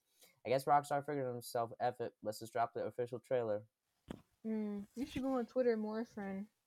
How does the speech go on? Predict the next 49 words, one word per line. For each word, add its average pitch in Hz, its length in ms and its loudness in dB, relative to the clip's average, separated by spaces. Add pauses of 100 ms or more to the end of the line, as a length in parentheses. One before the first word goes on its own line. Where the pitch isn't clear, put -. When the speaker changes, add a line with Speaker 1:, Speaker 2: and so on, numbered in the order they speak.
Speaker 1:
<laughs> - 0 - (800)
I 117 140 -8 (100)
probably 110 340 0
should, 95 320 -4
friend. 98 220 -8 (460)
But 165 240 10
it's 262 260 6
like, 233 580 6 (520)
I'm 220 160 4
glad 220 260 10
we 247 60 8
got 233 180 8
to - 60 -14
see 240 120 0
the 240 80 2
trailer 233 340 2
early, 226 280 0
but - 80 -6
it's 220 120 -4
like, - 180 -2
come 311 140 -6
on, 107 140 0
bro. - 100 -2
You 76 80 -8
couldn't 392 260 -4
wait, 277 120 2
like, - 140 -2
a 117 140 0 (100)
few 143 160 -2
more 151 280 0
hours. 131 360 6
Like, 123 140 2
I 120 80 6
was 190 140 4
honestly, 254 320 0
like, 190 220 6
really 117 280 2
looking 113 420 -2
forward, 104 240 2
like, 95 160 0
to 117 60 -8
waking 101 380 -2
up 95 180 -8
in 101 60 -6
the 98 60 -8
morning 95 360 -6
and 95 100 -10
just, 98 180 -12
like, 104 120 -4